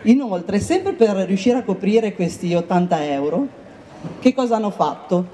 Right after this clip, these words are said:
Alla fine dell'anno scorso, inizi di quest'anno, avevano dato la possibilità alle piccole e medie imprese di rivalutare i propri beni strumentali, che sono i macchinari, a proprie spese, dicendo: "Voi li rivalutate, quindi avete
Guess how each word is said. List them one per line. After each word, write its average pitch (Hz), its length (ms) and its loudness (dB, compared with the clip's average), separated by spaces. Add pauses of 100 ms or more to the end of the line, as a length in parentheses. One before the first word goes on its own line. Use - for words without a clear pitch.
Alla 233 180 4
fine 349 240 0
dell'anno 208 300 2
scorso, 170 560 0
inizi 185 320 2
di 175 120 -2
quest'anno, 160 760 -2
avevano 277 380 0
dato 262 200 2
la 175 80 4
possibilità 196 540 -4
alle 160 160 -2
piccole 285 360 2
e 208 40 4
medie 165 240 -4
imprese 151 560 -4 (240)
di 262 140 2
rivalutare 220 1040 2 (220)
i 269 120 6
propri 233 460 2
beni 202 240 2
strumentali, 180 760 2
che 190 120 0
sono 190 220 2
i 190 40 2
macchinari, 165 680 0 (260)
a 196 120 4
proprie 196 300 2
spese, 151 520 0 (460)
dicendo: 185 580 2
"Voi 254 160 2
li 339 100 4
rivalutate, 185 760 0
quindi 202 240 2
avete 175 640 -2